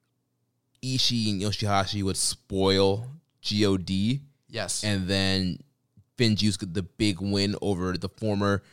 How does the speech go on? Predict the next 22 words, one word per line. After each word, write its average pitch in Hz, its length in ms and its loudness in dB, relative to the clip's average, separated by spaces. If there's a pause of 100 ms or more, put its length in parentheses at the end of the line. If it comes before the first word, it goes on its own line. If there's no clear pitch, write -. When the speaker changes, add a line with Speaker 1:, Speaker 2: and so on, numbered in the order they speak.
(320)
Speaker 1:
two-time 104 520 2
Tag 104 240 0
League 98 180 -2
winners 98 300 0
in 95 100 -4
Evil 101 220 -4
Sonata. 95 500 -2 (280)
You 95 120 -4
build 104 280 0
the 98 40 -4
credibility 98 600 -2
up - 220 -4
for 92 600 0 (200)
Finn 127 200 4
Juice 131 320 4
doing 107 440 -2
that. 123 400 2 (340)
They 101 100 -4
win 98 160 0
the 95 60 0
whole 101 160 -2
tournament, 110 540 0